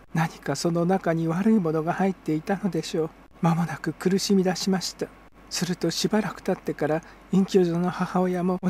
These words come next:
じように苦しみ出し、町内の本堂、健斎先生に来ていただいて、精一杯のことをいたしましたが、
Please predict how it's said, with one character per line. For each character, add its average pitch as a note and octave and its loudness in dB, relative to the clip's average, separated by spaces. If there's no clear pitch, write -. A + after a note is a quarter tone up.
じ G3 -2
よ G3 4
う E3+ 2
に D3+ 0
苦 F3+ 0
し F3+ 0
み E3+ 2
出 E3+ 0
し、 - -8
町 F#3 2
内 C#3+ -2
の C#3+ 0
本 D3+ -2
堂、 D3+ 4
健 G#3 4
斎 D3 -2
先 D#3+ -4
生 D#3+ -2
に D3 -4
来 - -12
て D#3 -2
い D#3 -2
た D3+ -2
だ D#3 -4
い D3+ -2
て、 D#3+ -2
精 G3+ 2
一 G3+ 2
杯 D#3 0
の E3 -2
こ F3 -4
と E3+ 0
を D#3 4
い D#3 -2
た F#3 -4
し - -4
ま F#3 2
し - -8
た D#3 -2
が、 E3 -4